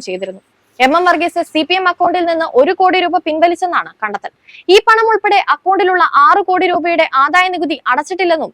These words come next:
ഇ ഡി കണ്ടെത്തി. ഇതോടെ പാർട്ടിയുടെ രഹസ്യ അക്കൗണ്ടുകളിലേക്ക് അന്വേഷണം ഉണ്ടാകുമെന്നാണ് സൂചനകൾ. സി പി എമ്മിന്റെ രഹസ്യ അക്കൗണ്ടുകൾ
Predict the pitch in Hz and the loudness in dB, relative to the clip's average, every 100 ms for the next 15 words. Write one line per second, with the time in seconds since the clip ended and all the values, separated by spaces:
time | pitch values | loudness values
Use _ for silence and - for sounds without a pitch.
0 | - 233 214 190 - - _ _ - 277 | -4 -2 -2 -4 -8 -16 _ _ -4 4
1 | 330 330 302 285 302 370 339 302 302 392 | 4 4 2 0 0 0 0 0 -2 0
2 | 370 349 349 349 339 339 294 294 330 - | 0 0 -2 0 0 0 0 0 -2 -2
3 | 359 - 277 302 349 359 302 170 180 233 | -8 -6 -2 0 0 -2 -4 -6 -8 -8
4 | 214 196 185 _ _ _ - 381 415 494 | -6 -8 -10 _ _ _ 0 2 4 4
5 | 480 453 415 403 415 415 392 381 370 | 4 2 2 0 0 -2 -2 -4 -4